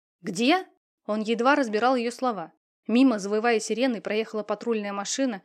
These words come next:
и Макс, выпустив из рук тележку, бросился обратно в магазин, где было относительно тихо. «Где ты, Вика? Ты только не бросай трубку, ладно, Максик? Как там папа?» У Макса волосы поднялись дыбом на затылке. Он прислонился спиной к раздвижным дверям.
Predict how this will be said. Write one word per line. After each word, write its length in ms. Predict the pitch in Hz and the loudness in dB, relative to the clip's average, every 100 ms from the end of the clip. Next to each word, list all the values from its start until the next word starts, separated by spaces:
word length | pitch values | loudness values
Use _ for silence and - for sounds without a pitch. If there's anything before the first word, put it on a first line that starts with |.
| _ | _
и 120 | - | -4
Макс, 260 | 220 254 - | 0 0 0
выпустив 420 | 226 240 220 214 | -6 -4 -6 -6
из 80 | 214 | -6
рук 180 | 214 - | -6 -8
тележку, 400 | 208 226 254 233 | -6 -4 -4 -4
бросился 400 | 196 233 240 220 | -2 -2 -2 -4
обратно 320 | 202 226 226 | -2 -2 -4
в 40 | 226 | -6
магазин, 460 | 233 262 214 180 - _ - | 0 0 0 -6 -10 _ -6
где 160 | 202 | -4
было 220 | 196 196 | -2 -2
относительно 520 | 190 202 - 220 214 220 | -4 -6 -10 -8 -8 -8
тихо. 380 | - 185 - - _ _ _ _ - | -10 -12 -14 -20 _ _ _ _ -6
«Где 300 | 208 247 330 | 2 4 4
ты, 140 | - | 4
Вика? 360 | 220 311 - - _ _ _ _ - | 2 2 2 -10 _ _ _ _ -2
Ты 180 | 277 285 | 0 4
только 300 | 311 302 320 | 4 6 6
не 120 | 302 | 6
бросай 340 | 320 311 330 | 6 4 2
трубку, 320 | 311 311 - | 4 2 4
ладно, 280 | 220 269 277 | 4 4 6
Максик? 460 | 269 240 - - - _ _ | 4 4 -2 -14 -16 _ _
Как 180 | - 311 | 0 2
там 160 | 349 349 | 2 4
папа?» 380 | 339 - 175 - _ _ _ - | 4 4 -4 -16 _ _ _ -12
У 20 | |
Макса 360 | 196 220 - 226 | -6 -4 -2 -2
волосы 400 | 196 269 254 214 | 0 2 0 -4
поднялись 360 | 202 196 208 208 | -8 -6 -6 -6
дыбом 300 | 214 208 202 | -6 -6 -6
на 80 | |
затылке. 560 | 202 233 214 170 - - _ _ _ | -4 -6 -6 -10 -12 -20 _ _ _
Он 180 | - 196 | -6 -4
прислонился 560 | 180 208 220 240 233 196 | -4 -4 -4 -4 -6 -8
спиной 360 | - 220 208 | -8 -6 -6
к 40 | 196 | -8
раздвижным 460 | 196 208 208 202 | -8 -6 -6 -8
дверям. 340 | 185 202 165 | -6 -8 -10